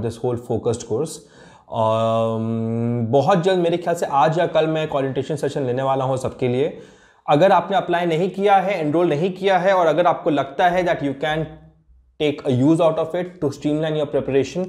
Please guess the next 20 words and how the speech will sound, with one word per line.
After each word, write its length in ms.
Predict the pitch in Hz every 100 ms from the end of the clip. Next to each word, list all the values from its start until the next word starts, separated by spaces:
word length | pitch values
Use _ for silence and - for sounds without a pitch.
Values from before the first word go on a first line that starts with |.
| 180 - 123
नीचे 200 | 117 127
डिस्क्रिप्शन 540 | 113 - 202 - 208
में 200 | 196 190
जाइए, 480 | 170 165 170 185 196
वहाँ 260 | 147 131 143
पे 200 | 147 127
लिंक 280 | 135 185
है, 220 | 185 175 170
एक 140 | 160
नंबर 320 | 123 135 160
है, 140 | 156 160
कॉन्टैक्ट 520 | 117 117 143 156 -
करिए 420 | 156 160 185 180
और 320 | 143 160 185 135
ज़रूर 400 | 135 143 165 156
अपना 400 | 127 135 139 139
एक 220 | 143 143
सीट 320 | - 135 123 107
ब्लॉक 260 | 113 98
करिए 460 | 120 113 135 180